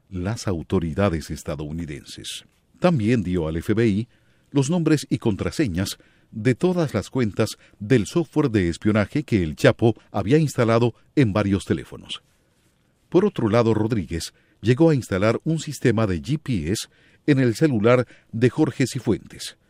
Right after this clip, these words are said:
un importante narcotraficante socio de Guzmán. No se han presentado cargos contra Rodríguez y este ha recibido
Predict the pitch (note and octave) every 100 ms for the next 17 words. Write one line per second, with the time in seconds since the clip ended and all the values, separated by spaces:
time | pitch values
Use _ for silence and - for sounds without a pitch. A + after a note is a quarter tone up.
0 | _ _ _ _ - B2+ A2+ A2 - B2+
1 | A2 G#2+ A#2+ - - G2 G2+ E3 B2 C3
2 | C#3+ - - F#2+ - F#2 E2+ F2+ E2 -
3 | E2 - _ _ _ _ _ F2 E2+ D#3
4 | - G#2+ F#2+ A2 B2+ A#2 D3 D3 D3+ A#2+
5 | A#2+ - A#2+ - G#2+ E2 F2+ C#3 D#2+ A2+
6 | - _ _ _ _ - D3+ E3+ - G#2+
7 | A2 A2 G#2+ A2 F#2+